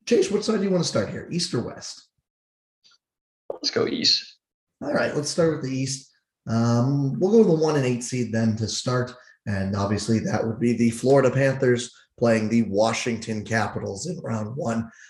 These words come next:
Speaker 1: Uh, Florida, unreal year. Like, I, I think people thought they were gonna be good heading into the year. I'm not sure how many people had them winning the President's Trophy good.
Speaker 2: Yeah, I don't think anybody should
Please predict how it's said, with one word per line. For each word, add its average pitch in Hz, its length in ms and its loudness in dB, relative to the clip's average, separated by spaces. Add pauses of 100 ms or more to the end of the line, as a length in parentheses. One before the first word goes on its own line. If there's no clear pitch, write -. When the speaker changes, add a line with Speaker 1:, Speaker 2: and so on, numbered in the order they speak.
(140)
Speaker 1:
Uh, 95 220 -6
Florida, 120 760 4 (1300)
unreal 185 480 6
year. 131 380 2
Like, 107 280 -2
I, 110 260 -4
I 123 100 0
think 147 320 -2 (260)
people 165 300 0
thought 151 320 2
they 170 100 4
were 147 120 0
gonna 151 200 2
be 143 120 0
good 143 280 2
heading 170 300 2
into 175 180 0
the 165 140 -4
year. 202 280 0
I'm - 140 -6
not 269 220 -2
sure 190 180 -2
how 185 180 -2
many 180 220 0
people 151 380 -6
had 131 160 -4
them 123 340 -2 (300)
winning 147 340 4
the 127 80 4
President's 113 580 0
Trophy - 360 -2
good. - 240 -14 (1700)
Speaker 2:
Yeah, - 240 0
I - 20 2
don't 302 180 4
think 294 160 2
anybody - 420 0
should - 280 -6